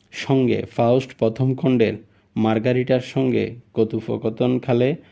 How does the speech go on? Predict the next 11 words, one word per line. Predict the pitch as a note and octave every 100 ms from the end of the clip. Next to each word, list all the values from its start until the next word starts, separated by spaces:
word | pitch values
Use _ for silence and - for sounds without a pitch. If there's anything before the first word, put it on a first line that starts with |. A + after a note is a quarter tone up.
| _ _
ফাউস্টের | - A2+ A#2+ A#2+ - C3+ C3+
এই | G#2+ G#2
কথাগুলো | A2+ A2 B2+ A#2+ B2+ A2 - _ _ _
মিলিয়ে | A#2+ A#2 A2 G#2+
দেখা | G#2+ G#2+ A2+
যেতে | A2+ A#2
পারে। | A2+ G#2 G#2 A2+ _ _ _ _ _
"প্রেম | A#2+ A#2+ A#2
বল, | A2 A2 A2+ C3 E3 -
বল | G#2 A2+ A2 G#2+
তারে | G#2 A2 A#2 D3